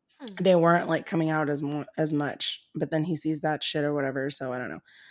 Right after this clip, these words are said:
Speaker 2: Then at nine P M on December twenty-third, nineteen twenty-eight, months after her exorcism began, Emma suddenly leaped up from her bed. Assuming this was just another incident, the nuns,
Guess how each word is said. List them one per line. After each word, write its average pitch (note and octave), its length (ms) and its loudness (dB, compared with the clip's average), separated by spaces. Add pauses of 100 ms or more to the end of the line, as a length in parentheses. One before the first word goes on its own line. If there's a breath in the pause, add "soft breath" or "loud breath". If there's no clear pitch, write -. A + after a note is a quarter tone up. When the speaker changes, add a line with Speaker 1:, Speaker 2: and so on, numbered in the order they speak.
(100)
Speaker 2:
Then A3+ 340 10
at F3 240 6
nine F3+ 300 8
P B3+ 160 6
M G3 260 8
on E3+ 160 6
December F#3 400 6
twenty-third, F3 680 8
nineteen E3+ 640 4
twenty-eight, G3 560 4 (100)
months G3+ 680 8
after F3 280 4
her E3 100 2
exorcism E3 680 2
began, D3+ 500 2 (600)
Emma G#3 260 8
suddenly G3+ 440 8
leaped F3 380 4
up A#3 140 8
from A#3 160 4
her B3 120 6
bed. F3 400 8 (600)
Assuming G#3+ 460 6
this G#3 160 6
was G3+ 100 4
just F#3+ 220 0
another E3+ 280 8
incident, D#3+ 560 2
the - 80 4
nuns, F#3+ 540 10